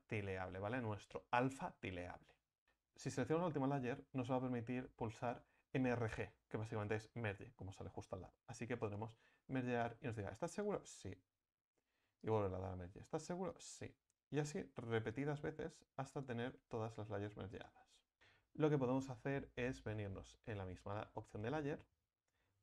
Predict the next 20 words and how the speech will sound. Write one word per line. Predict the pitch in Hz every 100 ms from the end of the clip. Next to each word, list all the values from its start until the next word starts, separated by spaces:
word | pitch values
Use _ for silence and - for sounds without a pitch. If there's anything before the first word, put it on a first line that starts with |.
| -
y | 170
desplazar | 160 151 123 113 - 123 123 123 - _ -
en | 120 120 -
vertical | - 117 104 - 92 98 -
en | 98
este | - - -
caso. | - - - _ _ _ - - _
¿Qué | 131
pasa? | 123 110 101
Al | 101
desplazarlo | 113 120 135 151
de | 147
esta | 139
manera | 131 131 127 120 - _ -
nos | 123 120 117 117
lo | 117
hace | 113
de | 120
forma | - 113 113
procedural, | 110 - 98 95 92